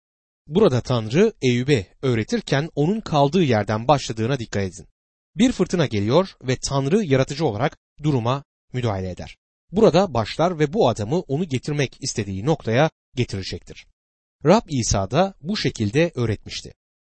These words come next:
Rab İsa'nın benzetmelerinin hayali olduklarını sanmıyorum. Durup zamanın insanların yaşamlarını gözlemlerdi ve bu onun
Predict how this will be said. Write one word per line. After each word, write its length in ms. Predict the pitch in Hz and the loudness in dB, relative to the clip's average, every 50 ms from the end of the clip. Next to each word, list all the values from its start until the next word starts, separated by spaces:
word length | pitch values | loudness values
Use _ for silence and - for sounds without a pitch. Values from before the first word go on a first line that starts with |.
| - | 0
Rab 140 | 156 190 214 - | 0 2 2 0
İsa'nın 580 | 156 143 120 - - 123 110 113 170 214 208 - | -2 -4 -2 0 0 0 0 0 -2 -4 -4 -6
benzetmelerinin 840 | - 131 131 131 127 131 135 - - 117 113 107 104 110 160 214 202 | -2 0 2 2 2 0 -2 -2 -2 -2 -2 -2 -2 -2 -4 -4 -6
hayali 440 | - - 139 143 151 151 165 202 233 | -6 -2 0 2 2 2 2 2 2
olduklarını 500 | 175 151 131 120 120 - - 120 135 160 | 0 0 -2 -2 -2 -4 -2 -2 -2 -2
sanmıyorum. 480 | - - 117 107 95 92 90 90 - - _ _ _ _ _ _ _ _ _ _ _ _ 143 | -2 -2 -4 -4 -4 -8 -12 -12 -14 -18 _ _ _ _ _ _ _ _ _ _ _ _ -2
Durup 220 | 147 156 202 233 - | 2 2 2 2 2
zamanın 560 | 160 139 147 139 135 135 135 139 175 214 226 - | -2 -2 0 0 2 0 2 2 0 -2 -4 -6
insanların 640 | - 147 139 131 - 160 139 131 127 147 185 208 | -4 -4 -4 -2 -2 -2 -2 0 0 0 0 2
yaşamlarını 680 | 170 143 127 - - 127 120 113 107 107 117 160 180 170 - | 2 2 2 2 0 -4 -2 -2 -4 -2 0 -2 -2 -2 -2
gözlemlerdi 840 | 117 131 131 117 107 117 110 123 139 151 165 165 151 175 202 202 - _ | 0 0 0 2 2 0 0 0 0 0 0 0 0 0 0 0 -2 _
ve 280 | 117 120 117 107 113 131 | -4 -4 -4 -4 -2 0
bu 240 | 190 226 233 - _ _ | 0 0 0 -2 _ _
onun 300 | 143 139 135 160 190 190 | -2 0 0 0 -2 -2